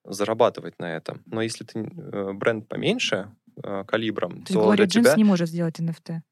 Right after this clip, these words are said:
Speaker 1: Ну, она, может, и может, но выхлоп от этого не будет, потому что это масс-маркет, да, Глория Джинс, э, как бы это масс-маркет.
Speaker 2: Мгм.
Speaker 1: Она нужна для удовлетворения каких-то потребностей, э, в плане одежды, и об Н Ф Т здесь речи не идёт.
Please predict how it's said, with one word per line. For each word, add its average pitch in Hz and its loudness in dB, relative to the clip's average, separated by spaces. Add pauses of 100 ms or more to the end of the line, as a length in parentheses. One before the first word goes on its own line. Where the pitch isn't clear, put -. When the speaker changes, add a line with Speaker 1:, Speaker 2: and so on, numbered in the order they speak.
(120)
Speaker 1:
Ну, 120 -2
она, 139 2
может, 139 0
и 139 4
может, 151 0
но 110 0
выхлоп 120 0
от 95 -4
этого 92 -12
не 104 -8
будет, 104 -10
потому 107 -6
что 107 -2
это 113 -4
масс-маркет, 120 -2
да, 107 0
Глория 107 -2
Джинс, 143 -6
э, 98 -4
как 95 -6
бы 110 -4
это 139 -8
масс-маркет. - -8
Speaker 2:
Мгм. 185 0
Speaker 1:
Она - 2
нужна 131 2
для 113 4
удовлетворения 113 -2
каких-то - -10
потребностей, 107 -4 (500)
э, 101 -6
в 101 -8
плане 113 4
одежды, 131 0
и 110 -2 (260)
об 110 0
Н 113 -2
Ф 113 -8
Т - -12
здесь 107 -8
речи 113 -2
не 107 -4
идёт. 101 -10